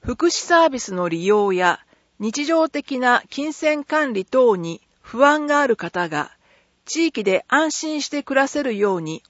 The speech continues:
お手伝いします。対象者、認知症、知的障害、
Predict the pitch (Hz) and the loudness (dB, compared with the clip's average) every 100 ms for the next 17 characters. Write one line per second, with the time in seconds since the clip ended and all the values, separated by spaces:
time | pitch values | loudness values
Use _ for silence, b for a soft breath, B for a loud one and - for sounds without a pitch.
0 | - - - 294 214 185 151 - - 147 | -12 -8 -4 -6 0 0 0 -4 -8 -10
1 | 170 - - _ _ _ _ _ _ _ | -12 -16 -20 _ _ _ _ _ _ _
2 | _ _ _ _ _ _ _ _ _ _ | _ _ _ _ _ _ _ _ _ _
3 | _ _ 302 320 320 - 302 220 - 156 | _ _ 2 2 2 0 0 0 -2 -8
4 | 151 - _ _ _ _ _ _ _ _ | -10 -14 _ _ _ _ _ _ _ _
5 | _ _ _ - 226 311 311 294 269 285 | _ _ _ -10 -4 -4 -4 -6 -4 4
6 | 262 240 - _ _ _ - 220 302 302 | 4 4 2 _ _ _ -12 -4 -4 -2
7 | 285 - 302 240 185 151 143 - | -6 -2 2 2 2 -4 -6 -16